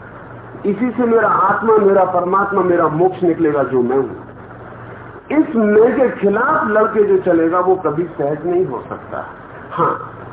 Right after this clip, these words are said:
सहज होने का दिखावा कर सकता है, ढांचा भी सहज होने का बना सकता है। तो जिन साधु संतों का आप कह रहे हैं,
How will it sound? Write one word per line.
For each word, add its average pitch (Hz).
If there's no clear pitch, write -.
सहज 180
होने 170
का 175
दिखावा 139
कर 170
सकता 117
है, -
ढांचा 180
भी 202
सहज 190
होने 180
का 170
बना 139
सकता 120
है। 139
तो 139
जिन 151
साधु 151
संतों 160
का 156
आप -
कह 170
रहे 185
हैं, 107